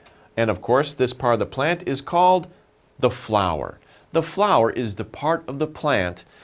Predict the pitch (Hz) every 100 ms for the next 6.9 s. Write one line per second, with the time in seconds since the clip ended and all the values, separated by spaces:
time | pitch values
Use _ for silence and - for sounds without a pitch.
0 | - - 110 104 101 104 117 117 - _
1 | _ - 117 120 113 - _ _ - 110
2 | 104 143 160 - 147 190 - _ _ -
3 | 120 127 123 120 113 110 90 90 98 104
4 | 90 90 90 80 - 64 - _ _ -
5 | - 196 233 185 104 117 139 127 101 -
6 | 147 156 151 123 139 127 107 87 -